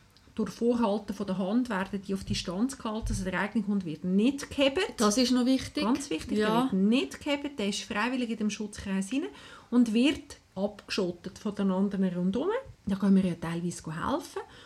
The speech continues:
Speaker 1: Und wenn man das eben so macht, ist eben, wie du vorhin gesagt hast, dann kommt keine Gegenwehr.
Speaker 2: Ja.
Speaker 1: Gegenwehr vom eigenen Hund kommt nur, wenn man den eigenen zusätzlich noch hebt in dem Schutzkreis rein und gleichzeitig die anderen noch will wegdrücken. Das funktioniert nicht, meine Lieben.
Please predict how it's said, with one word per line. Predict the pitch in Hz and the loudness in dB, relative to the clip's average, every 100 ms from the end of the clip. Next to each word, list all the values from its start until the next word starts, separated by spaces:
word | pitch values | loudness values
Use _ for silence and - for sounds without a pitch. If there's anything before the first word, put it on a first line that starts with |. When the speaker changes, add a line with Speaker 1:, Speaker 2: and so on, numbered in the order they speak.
| - | -6
Speaker 1:
Und | 214 | 0
wenn | 220 233 | 4 4
man | 240 | 4
das | 220 | 0
eben | 233 190 196 | 0 2 2
so | 214 277 | 2 0
macht, | 349 339 370 - - - | 2 2 0 -4 -10 -8
ist | - | -4
eben, | 208 277 | -2 0
wie | 262 | 0
du | 262 | -2
vorhin | 262 220 196 | -2 2 2
gesagt | 196 - 202 269 | 0 -2 -4 -2
hast, | 302 - | -4 -4
dann | 233 | 0
kommt | 254 240 | 0 0
keine | - 202 | -2 -4
Gegenwehr. | 143 156 208 165 151 - _ _ _ | -4 -8 -6 -4 -6 -10 _ _ _
Speaker 2:
Ja. | 226 220 226 | 4 8 8
Speaker 1:
Gegenwehr | 247 403 320 311 | 6 2 2 0
vom | - 240 | 2 4
eigenen | 208 262 269 226 | 6 4 4 4
Hund | 240 | 4
kommt | 233 190 156 | 4 -2 2
nur, | 233 294 | 2 2
wenn | 277 233 | 2 2
man | |
den | 196 | 2
eigenen | 165 196 240 240 - | 2 0 2 0 2
zusätzlich | 277 285 233 - - | 0 0 -2 -4 -2
noch | 185 156 | -2 0
hebt | 147 - 381 359 | 2 2 4 0
in | 349 | 0
dem | 381 | -2
Schutzkreis | - 381 - 349 320 330 | 0 -2 -2 -4 -4 -2
rein | 330 311 | 0 2
und | 269 | 4
gleichzeitig | 277 285 - 269 247 - | 4 2 2 0 -2 -2
die | 208 | 0
anderen | 226 254 226 | 2 2 2
noch | 220 | 4
will | 196 160 | 4 4
wegdrücken. | 156 143 - - - - 214 196 - 196 | 4 2 -2 -20 -12 0 4 4 2 -6
Das | 190 208 | -6 -6
funktioniert | - 269 277 269 226 226 | -2 -2 -2 -2 0 -2
nicht, | 196 196 | -2 -2
meine | 202 196 180 | 0 0 0
Lieben. | 156 147 | -2 -4